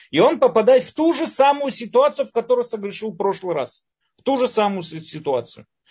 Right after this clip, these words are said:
И он в силах его совершить, то есть он может согрешить ещё раз. Но не делает этого из-за раскаяния о прошлом,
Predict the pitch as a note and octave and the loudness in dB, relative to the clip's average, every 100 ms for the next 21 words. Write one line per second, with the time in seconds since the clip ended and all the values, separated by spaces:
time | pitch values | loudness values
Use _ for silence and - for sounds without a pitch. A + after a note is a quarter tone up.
0 | - - - D3+ G#3 A#3 - - E4+ F4 | -20 -20 0 4 6 4 0 2 2 2
1 | C4 A3+ G#3 F#3+ E3 D#3+ C3+ A2 _ - | 2 0 0 0 0 -2 -6 -8 _ -18
2 | A2 B2+ D3 G#3 A3+ - - C3 B2 A#2+ | -12 -8 -2 0 0 -2 -6 -6 -6 -4
3 | G3+ A3+ - _ _ D#3 F3 A#3+ A#3+ - | -4 -6 -10 _ _ -10 -2 2 2 -2
4 | - _ _ _ _ _ _ - - - | -14 _ _ _ _ _ _ -20 -20 -2
5 | D#3+ E3+ E3+ D3 D#3+ C#4+ C#4 B3+ A3 E3+ | 2 4 4 2 4 6 6 4 0 2
6 | D#3+ D#3 - A3 G3+ D#3 D3 C#3+ - - | 2 2 0 -4 -2 0 0 0 -8 -4
7 | F3+ E3+ C#3+ B2 G#2+ - A2 G#2 - - | -2 0 -2 -8 -10 -10 -10 -10 -10 -12
8 | - | -14